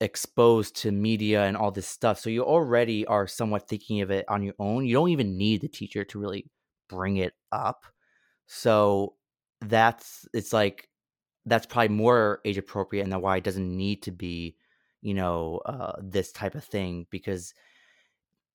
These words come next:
if your s-, if your son or daughter, you know, comes up to you and said, "Hey, I don't know what gender I am,"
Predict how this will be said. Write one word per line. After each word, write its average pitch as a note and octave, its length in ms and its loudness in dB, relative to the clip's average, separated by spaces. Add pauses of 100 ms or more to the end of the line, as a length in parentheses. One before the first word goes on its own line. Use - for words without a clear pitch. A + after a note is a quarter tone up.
(160)
if A#2+ 120 0
your E3+ 160 6
s-, - 400 -2
if B2 100 -6
your D3+ 140 4
son D#3+ 320 6
or C3+ 160 6
daughter, A#2+ 720 6
you A#2 120 0
know, G#2 360 0 (400)
comes A#2+ 260 0
up B2 140 4
to - 120 -4
you A2 180 2
and G2+ 100 -4
said, G#2 180 0
"Hey, A2+ 140 2
I G#2 100 4
don't G2+ 160 2
know G2+ 140 4
what F#2+ 240 0
gender A2 360 4
I F#2+ 120 4
am," F2+ 400 -2